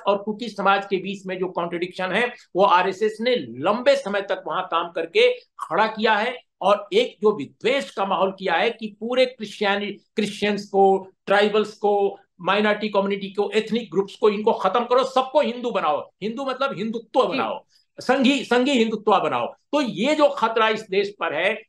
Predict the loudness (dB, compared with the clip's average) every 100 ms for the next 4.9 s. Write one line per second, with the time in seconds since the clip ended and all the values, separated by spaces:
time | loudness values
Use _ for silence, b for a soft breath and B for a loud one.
0 | _ -6 -2 0 0 0 -2 -6 -10 -6
1 | -4 -4 -4 2 2 2 -2 -4 4 4
2 | 4 0 -2 -2 -2 -4 0 2 0 -2
3 | -4 -2 -2 -4 -8 2 2 2 -4 0
4 | 2 2 0 -2 -2 -6 -6 -8